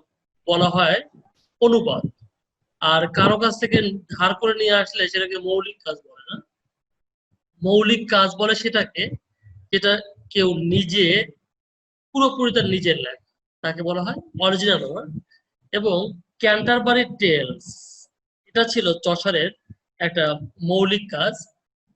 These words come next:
And it is English through and through। আর এখানকার যে ব্যাপারটা, সেটা হচ্ছে যে এর আগে যারা লিখেছে তাদের লেখাগুলোতে ইংরেজি ছিল কম,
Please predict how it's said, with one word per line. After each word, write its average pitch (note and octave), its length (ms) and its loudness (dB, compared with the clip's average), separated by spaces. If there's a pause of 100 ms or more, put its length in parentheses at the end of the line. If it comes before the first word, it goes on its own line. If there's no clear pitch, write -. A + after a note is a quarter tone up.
(380)
And G3+ 160 0
it A3+ 160 -4
is A#3+ 140 0 (600)
English B3+ 380 2
through - 360 -2
and F#3+ 100 -2
through। C#3 380 -16 (640)
আর E3+ 160 -4
এখানকার A3+ 420 -2
যে A3+ 80 -2
ব্যাপারটা, E3 560 -2 (260)
সেটা - 420 -8
হচ্ছে A3 120 -4
যে A#3 280 -4 (460)
এর E3 220 2 (240)
আগে F#3 300 2
যারা A3 380 2 (220)
লিখেছে F3+ 600 -4 (600)
তাদের G3 360 2
লেখাগুলোতে F3+ 1080 -2 (400)
ইংরেজি A#3+ 420 4
ছিল A#3+ 320 2
কম, D#3+ 460 -2